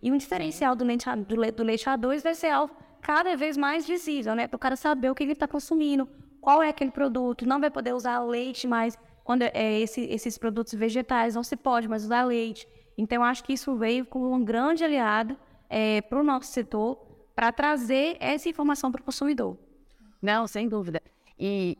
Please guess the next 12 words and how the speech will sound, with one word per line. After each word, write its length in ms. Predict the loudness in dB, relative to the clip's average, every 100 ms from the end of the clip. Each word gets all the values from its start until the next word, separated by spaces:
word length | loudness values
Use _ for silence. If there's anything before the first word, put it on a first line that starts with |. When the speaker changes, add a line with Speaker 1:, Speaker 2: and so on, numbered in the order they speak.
| -4
Speaker 2:
e 220 | -2 -4
quando 640 | -2 -2 0 0 0 -2 -6
a 120 | -6
gente, 960 | -6 -4 -4 -4 -4 -2 0 0 -2 -6 -6
né, 420 | -4 -2 -2 -6 -6
é, 440 | -6 -4 -6 -8 -10 _ -20 -14
assim, 460 | -10 -6 -6 -8 -6
tem 120 | -4
uma 140 | -4
série 320 | -4 -2 -2 0
aí 160 | 0
de, 320 | -2 -2 -4